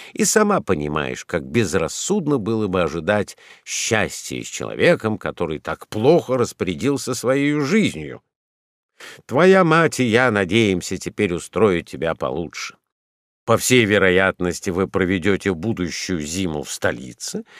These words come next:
и там будете иметь возможность сделать более благоразумный выбор». Не знаю, каково было мнение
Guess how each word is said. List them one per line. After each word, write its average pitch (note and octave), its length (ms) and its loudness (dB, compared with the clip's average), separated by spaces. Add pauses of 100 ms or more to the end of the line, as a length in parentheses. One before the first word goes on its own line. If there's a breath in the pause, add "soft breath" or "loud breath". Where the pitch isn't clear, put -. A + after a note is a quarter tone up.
(200 loud breath)
и G2 100 0
там A#2 320 2
будете G#3 460 0
иметь C#3 320 2
возможность C3+ 880 0
сделать G#2 460 0
более G#2 400 2
благоразумный D3 960 2
выбор». A#2+ 560 -2 (1300)
Не A3 140 6
знаю, D#2 680 -2 (140)
каково A2 460 4
было G2 240 2
мнение F2 600 0